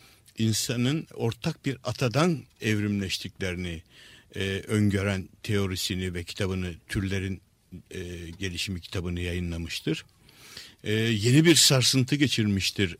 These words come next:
narsist insan, kendini beğenmiş insan. Ardından da bu kez bin dokuz yüz yılında Freud Düşlerin kitabını yazarak, düş,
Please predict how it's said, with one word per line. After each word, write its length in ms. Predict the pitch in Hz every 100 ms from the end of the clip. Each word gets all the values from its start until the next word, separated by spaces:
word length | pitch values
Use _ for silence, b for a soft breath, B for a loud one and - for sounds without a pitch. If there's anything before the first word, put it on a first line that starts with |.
| _
narsist 720 | 95 104 95 - 113 - - -
insan, 580 | 113 101 - 104 113 139 -
kendini 440 | 104 98 98 98
beğenmiş 600 | 98 98 95 95 104 - -
insan. 540 | 95 - 110 131 165 B B B B -
Ardından 680 | 113 120 117 131 127 139 127
da 140 | 107
bu 100 | 123
kez 380 | - 117 139 - -
bin 300 | 107 117 113
dokuz 420 | 110 104 135 123
yüz 260 | 101 95 90
yılında 640 | 98 98 95 90 123 127 -
Freud 520 | - 120 110 131 - B B B 90
Düşlerin 760 | 98 107 - 120 117 131 127 - _
kitabını 640 | - - 107 101 98 85 - B B B -
yazarak, 760 | 98 98 104 101 127 147 - B B B B 87 87
düş, 320 | 123 131 -